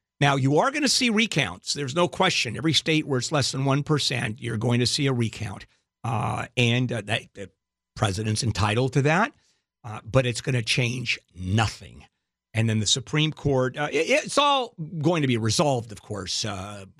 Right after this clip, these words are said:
actually, it has to be resolved before, I think, December tenth, when the electors, uh, the electors formally meet,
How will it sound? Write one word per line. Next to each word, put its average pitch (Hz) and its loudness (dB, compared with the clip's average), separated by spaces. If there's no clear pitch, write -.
actually, 143 0
it 107 -2
has 156 2
to 151 -6
be 135 0
resolved 113 0
before, 120 -10
I 110 -8
think, 123 -6
December 110 0
tenth, 143 -2
when 123 2
the 113 -4
electors, 113 -2
uh, 110 -4
the 104 -6
electors 123 -2
formally 143 2
meet, 117 0